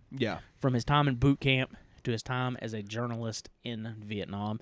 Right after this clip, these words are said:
Speaker 1: Yeah.
Speaker 2: And the movie kinda plays out as though this is his writings. Like,
Speaker 1: Yeah.
Speaker 2: he's telling his story in some kind of memoir
Speaker 1: Yeah.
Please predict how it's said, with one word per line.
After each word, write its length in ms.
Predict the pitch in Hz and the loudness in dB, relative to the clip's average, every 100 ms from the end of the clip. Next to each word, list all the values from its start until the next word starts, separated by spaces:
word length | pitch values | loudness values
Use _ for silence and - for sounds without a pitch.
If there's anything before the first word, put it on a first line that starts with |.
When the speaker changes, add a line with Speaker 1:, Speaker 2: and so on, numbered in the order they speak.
| - | -4
Speaker 1:
Yeah. 200 | 120 80 | -4 2
Speaker 2:
And 100 | 147 | 8
the 40 | |
movie 200 | 160 220 | 10 10
kinda 200 | 208 190 | 10 6
plays 260 | 143 170 151 | 6 4 6
out 120 | 147 | 4
as 160 | 127 120 | 2 4
though 320 | 127 123 117 | 6 8 6
this 400 | 113 123 120 - - - | 4 2 2 0 -6 -4
is 480 | 127 117 107 104 - - _ | -2 -2 -4 -8 -14 -20 _
his 220 | - 113 | -2 -2
writings. 720 | 98 101 95 - - 87 - - - | -2 -4 -4 -8 -14 -14 -14 -14 -8
Like, 100 | 117 | -4
Speaker 1:
Yeah. 120 | 101 | -2
Speaker 2:
he's 260 | 147 139 131 | 0 0 0
telling 340 | - 131 120 | 2 2 2
his 180 | 107 104 - | 0 -2 -4
story 540 | - 123 110 104 101 | -6 -4 -4 -2 -4
in 100 | 98 | -6
some 120 | 104 | -10
kind 160 | 95 120 | -10 -8
of 60 | |
memoir 720 | 87 92 185 156 - - - - _ - 139 | -8 -8 -10 -10 -10 -10 -10 -12 _ -10 -4
Speaker 1:
Yeah. 220 | 110 | -4